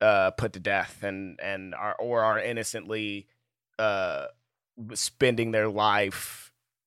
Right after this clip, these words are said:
or these, or several decades in prison. It's just, it's, it's horrible.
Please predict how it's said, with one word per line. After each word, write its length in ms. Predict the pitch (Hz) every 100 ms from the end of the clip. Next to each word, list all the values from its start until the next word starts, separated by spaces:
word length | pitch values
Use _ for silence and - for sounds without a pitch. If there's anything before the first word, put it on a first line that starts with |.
| _
or 540 | - 85 113 107 101 101
these, 300 | 101 104 -
or 200 | 104 113
several 380 | 101 - 107 104
decades 680 | 95 95 - 71 80 92 -
in 280 | 78 92 95
prison. 460 | - 165 170 65 50
It's 140 | 90
just, 320 | - 113 - -
it's, 300 | 110 107 - -
it's 380 | 104 - - - - _ _ _
horrible. 540 | - 147 190 113 62